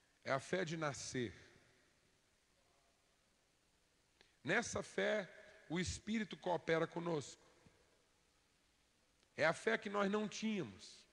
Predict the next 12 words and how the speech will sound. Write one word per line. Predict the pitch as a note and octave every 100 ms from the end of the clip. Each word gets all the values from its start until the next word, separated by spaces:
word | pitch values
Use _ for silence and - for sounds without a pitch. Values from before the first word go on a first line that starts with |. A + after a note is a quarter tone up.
| _ _ _ _ _ _ _
mas | - B2+
que | -
Deus | C#3+ C#3 E3 D#3
acrescenta | D3 D#3+ D3+ - C3 D3
a |
nós. | D3 A#2+ F#2 - - - _ _ _ _ _ _
É | -
a | F3
fé | -
para | F3+ F3+
ser | - F3+
salvo. | - F3+ D#3 G2